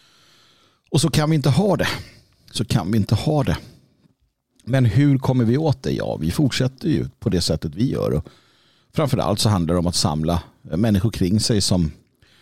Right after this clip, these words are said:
som ger en någonting. Man ger varandra någonting. Man ger varandra intellektuell stimulans. Man är inte av, av samma, ehm, låga kvalitet som så många andra. Man, man, man, man säger någonstans nej tack till dumheten, va?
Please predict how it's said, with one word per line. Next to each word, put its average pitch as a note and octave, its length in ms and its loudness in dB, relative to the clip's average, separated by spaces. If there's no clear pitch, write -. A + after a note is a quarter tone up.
som C3+ 200 2
ger G#2+ 320 2
en C#3 120 2
någonting. F#2 540 -2
Man A2 120 4
ger G#2 220 2
varandra G2+ 400 2
någonting. F#2 420 0
Man G2 120 4
ger F#2+ 140 2
varandra F2+ 320 2
intellektuell E2+ 520 -2
stimulans. E2 640 -2
Man F2 160 0
är D2 240 0
inte G2+ 280 0
av, D#2+ 180 0
av F2+ 160 -2
samma, E2+ 480 0
ehm, C2+ 420 -2
låga G2+ 320 -2
kvalitet F2+ 500 -2
som F#2 160 -2
så F2 100 -4
många C2+ 260 -6
andra. C2+ 240 -4
Man, G#2 200 2
man, B2+ 180 -4
man, D3+ 180 -2
man D#3 260 0
säger D3 300 0
någonstans C3 340 0
nej B2+ 160 2
tack - 240 -2
till A2+ 80 -8
dumheten, B2+ 600 0
va? - 80 -16